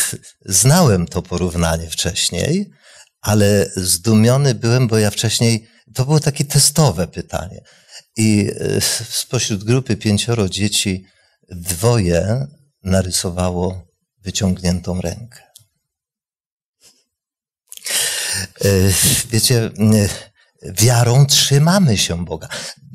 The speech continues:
Dziękuję, Grzegorz, za ten bardzo, e, m, trafny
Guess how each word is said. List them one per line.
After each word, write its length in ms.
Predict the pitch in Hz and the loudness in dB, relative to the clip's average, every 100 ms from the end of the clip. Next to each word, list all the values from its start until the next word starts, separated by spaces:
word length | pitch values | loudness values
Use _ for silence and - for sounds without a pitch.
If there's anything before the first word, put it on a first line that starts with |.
| 110 113 | -6 -2
Dziękuję, 480 | 139 139 185 165 | 0 0 2 0
Grzegorz, 380 | 95 104 101 107 | 2 -2 0 0
za 200 | 117 104 | 2 0
ten 300 | 92 104 98 | 0 0 0
bardzo, 480 | 92 110 107 110 98 - - _ - | 0 -2 0 0 0 -2 -20 _ -4
e, 40 | |
m, 800 | 95 87 - 98 - 95 98 82 - - _ - - | 0 0 -2 -6 -4 -4 -4 -6 -8 -20 _ -20 -8
trafny 720 | - 131 151 - 101 87 - | 0 2 2 2 0 0 -2